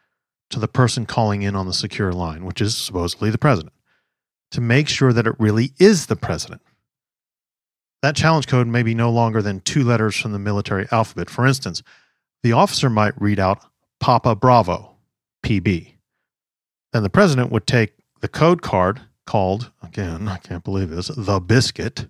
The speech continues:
crack open the protective plastic coating, pull out the card, and respond with the code that matches Papa Bravo,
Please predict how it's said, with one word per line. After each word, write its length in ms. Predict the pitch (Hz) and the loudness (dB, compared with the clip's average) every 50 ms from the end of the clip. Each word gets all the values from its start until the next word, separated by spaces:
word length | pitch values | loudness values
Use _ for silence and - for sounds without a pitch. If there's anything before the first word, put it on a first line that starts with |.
| _ _ _ _ _ _ _ _ _ _ _ _ _ _ _ _ _ _ _ _ _ _ _ _ _ _ | _ _ _ _ _ _ _ _ _ _ _ _ _ _ _ _ _ _ _ _ _ _ _ _ _ _
crack 300 | - 139 143 156 - - | 0 2 2 2 4 2
open 240 | 151 139 131 139 123 | 2 2 2 2 0
the 80 | 113 | 0
protective 400 | - - - 120 110 - 120 - | -2 0 0 0 0 0 -4 -4
plastic 320 | - - 107 95 - - - | 0 0 0 0 0 -6 -8
coating, 380 | - 113 98 92 95 101 - _ - | -4 -4 -4 -4 -4 -8 -10 _ 2
pull 160 | - 160 165 | 4 4 6
out 180 | 151 139 131 - | 4 4 2 0
the 80 | - | -6
card, 320 | - - 95 92 92 101 - | -4 -2 -2 -2 -2 -2 -6
and 120 | - 107 | -8 -6
respond 540 | 104 110 - - - - 127 123 139 151 147 | -4 -4 -4 -6 -2 0 2 2 2 2 0
with 100 | 143 135 | -2 -2
the 80 | - - | -2 -6
code 320 | - - - 113 101 101 | -6 -2 -2 -2 -2 -2
that 120 | - 107 98 | -4 -6 -6
matches 440 | 104 98 95 92 - - 104 104 | -6 -6 -6 -4 -4 -6 -6 -6
Papa 420 | - _ - 110 101 95 - 107 101 | -8 _ -4 -2 -2 -2 -2 -4 -2
Bravo, 560 | - - 139 139 127 101 87 87 - - _ | 2 4 6 6 6 4 2 -4 -8 -12 _